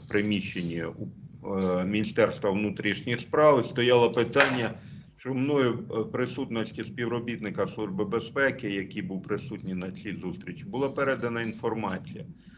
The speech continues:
щодо планів російських спецслужб провести диверсійні акти, терористичні акти по відношенню до співробітників О Б С Є на території окупованих районів Луганської області.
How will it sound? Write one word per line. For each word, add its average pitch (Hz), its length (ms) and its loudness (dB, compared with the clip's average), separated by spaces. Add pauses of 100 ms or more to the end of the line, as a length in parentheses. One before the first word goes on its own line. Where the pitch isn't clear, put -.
(120)
щодо 120 260 -2
планів 107 580 2
російських 107 600 -2
спецслужб 147 720 -4
провести 110 560 4
диверсійні 107 680 0
акти, 123 420 2
терористичні 104 800 0
акти 110 280 2
по 107 160 2
відношенню 104 720 2
до 101 460 6
співробітників 107 1040 2
О 113 160 6
Б 104 240 8
С - 220 0
Є 101 200 4
на 92 160 0
території 107 500 4
окупованих 98 720 4
районів 104 400 4
Луганської 95 600 4
області. 80 580 -2